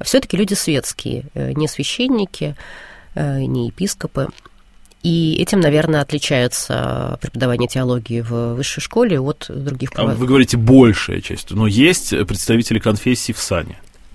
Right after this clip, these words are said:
Speaker 1: А, конечно, конечно, есть. Есть и были, потому что отец Георгий у нас тоже читал Новый Завет в своё время.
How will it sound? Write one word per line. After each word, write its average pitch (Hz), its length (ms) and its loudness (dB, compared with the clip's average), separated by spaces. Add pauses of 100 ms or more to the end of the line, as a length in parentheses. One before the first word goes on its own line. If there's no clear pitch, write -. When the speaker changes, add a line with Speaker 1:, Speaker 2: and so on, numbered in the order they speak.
Speaker 1:
А, 165 140 2
конечно, 156 540 2 (340)
конечно, 151 560 -6 (140)
есть. 147 360 -10
Есть 202 300 2
и 226 60 8
были, 165 400 8
потому - 180 -2
что - 80 -6
отец 147 160 -2
Георгий 170 300 4
у 156 40 4
нас 151 140 2
тоже 156 220 -2
читал 143 240 2
Новый 143 200 2
Завет 139 280 2
в - 20 -8
своё 120 180 -2
время. 120 300 -4